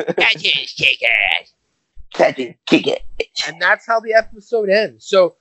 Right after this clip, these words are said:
Speaker 1: overall, you know, I think the story, there was some, you know, a couple things that came from it, right?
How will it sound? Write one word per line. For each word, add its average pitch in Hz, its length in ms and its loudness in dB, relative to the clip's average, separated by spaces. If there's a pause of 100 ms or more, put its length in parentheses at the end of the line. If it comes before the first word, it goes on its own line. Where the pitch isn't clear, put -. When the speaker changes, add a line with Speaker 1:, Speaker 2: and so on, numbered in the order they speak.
(220)
Speaker 1:
overall, 196 920 4
you 160 100 -6
know, 151 180 0
I 143 80 0
think 165 220 -2
the 160 100 -2
story, 175 440 2
there 165 140 2
was 151 300 -2
some, 180 240 -14
you 156 60 -20
know, 131 160 -2
a 151 120 -10
couple 220 240 2
things 123 280 -2
that - 100 -12
came 117 220 -2
from 113 160 -6
it, 101 100 -12
right? 107 300 2